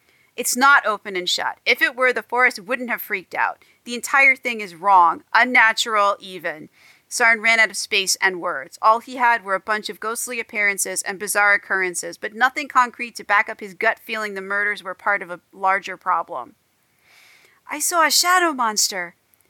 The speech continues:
Ran had said only hours before. Sarn still didn't believe it. "How many died?" "I didn't have time to count. The forest tossed the remains into a deep hole, remember?"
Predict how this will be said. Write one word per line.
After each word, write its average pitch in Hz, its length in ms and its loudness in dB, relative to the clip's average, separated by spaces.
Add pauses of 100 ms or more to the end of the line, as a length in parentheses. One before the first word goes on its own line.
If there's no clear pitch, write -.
Ran 220 260 4
had 226 140 -8
said 202 280 4
only 202 260 -6
hours 202 380 2
before. 190 540 -8 (260)
Sarn 247 240 2
still 302 220 -4
didn't 240 200 -6
believe 180 340 -12
it. - 180 -12 (320)
"How 311 200 4
many 269 300 0
died?" 156 480 -2 (960)
"I 233 80 4
didn't 285 320 -8
have 262 160 -4
time 220 320 0
to 208 100 -16
count. - 380 -4
The - 80 -20
forest 220 360 0
tossed 277 300 4
the 330 80 -4
remains 269 400 -4
into 196 180 -12
a 185 60 -8
deep 247 320 -10
hole, 247 280 0
remember?" 220 680 2